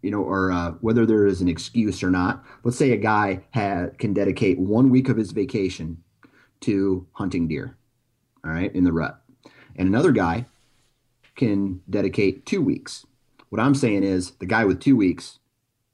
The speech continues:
is gonna, is gonna probably have a better chance because he can, he can spend more time. I don't know how many times before I had the job I had now, I got one week vacation. And right as I started patterning, patterning a deer, my vacation was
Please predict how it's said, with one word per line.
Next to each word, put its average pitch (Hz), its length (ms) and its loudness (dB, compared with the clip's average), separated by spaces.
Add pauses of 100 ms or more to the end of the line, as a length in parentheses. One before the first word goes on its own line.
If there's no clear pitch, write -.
(460)
is 98 100 -4
gonna, 90 340 -4 (280)
is 90 160 -4
gonna 87 340 -4 (220)
probably 117 320 0
have 101 140 -2
a 87 60 -2
better 92 280 -2
chance 92 320 -4
because 90 300 -4
he 135 100 0
can, 110 300 -2 (180)
he 135 140 2
can 135 120 4
spend 110 280 -2
more 104 240 0
time. 95 280 -2
I - 80 0
don't 123 80 2
know 127 80 4
how 123 160 2
many 131 180 6
times 113 500 -2 (340)
before 123 280 0
I 104 40 -4
had 113 160 -2
the 98 60 -4
job 101 260 -4
I 92 60 -4
had 95 240 -6
now, 98 400 -6
I 98 80 -8
got 95 180 -2
one 107 180 2
week 113 180 2
vacation. 92 640 -6 (300)
And 95 300 -2
right 113 200 2
as 139 100 2
I 139 100 2
started 127 340 0
patterning, 113 520 0
patterning 107 460 -4
a 95 40 -2
deer, 117 540 0
my 98 100 -4
vacation 92 440 0
was 82 160 -4